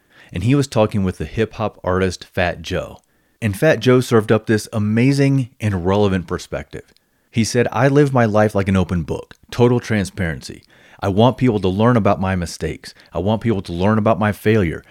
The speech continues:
I want people to learn about my wins so that we can just pass a baton of hope." Our stories, maybe especially the ones that we most want to hide,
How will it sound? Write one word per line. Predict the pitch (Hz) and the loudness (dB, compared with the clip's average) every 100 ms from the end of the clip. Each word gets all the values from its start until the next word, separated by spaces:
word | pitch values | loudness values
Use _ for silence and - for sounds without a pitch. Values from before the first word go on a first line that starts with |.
| _ _ | _ _
I | 107 | 0
want | 113 123 | 0 2
people | 123 107 | 0 0
to | 95 | 0
learn | 90 107 120 | 0 2 2
about | 104 85 | 0 -2
my | 87 | -6
wins | 90 131 117 - - - _ _ | -2 0 0 -2 -16 -20 _ _
so | - 139 | -4 2
that | 131 | 4
we | 127 | 2
can | 120 | 0
just | 104 131 - | 2 2 2
pass | 110 104 | -2 -2
a | 101 | -2
baton | 87 - 92 87 | -6 -6 -6 -4
of | 80 | -6
hope." | - 78 - _ _ _ _ _ _ _ _ _ _ _ _ _ _ _ _ _ | -6 -8 -8 _ _ _ _ _ _ _ _ _ _ _ _ _ _ _ _ _
Our | 110 151 | 2 2
stories, | 156 - 107 90 78 | 0 2 4 4 0
maybe | 87 117 151 | 0 0 2
especially | 165 - 135 135 143 | 0 0 -2 0 2
the | 117 | 2
ones | 120 | 2
that | 101 | 0
we | 92 | 0
most | 113 101 - | 2 2 0
want | 85 92 | -2 -4
to | 82 | -6
hide, | 80 87 104 | -4 -2 -4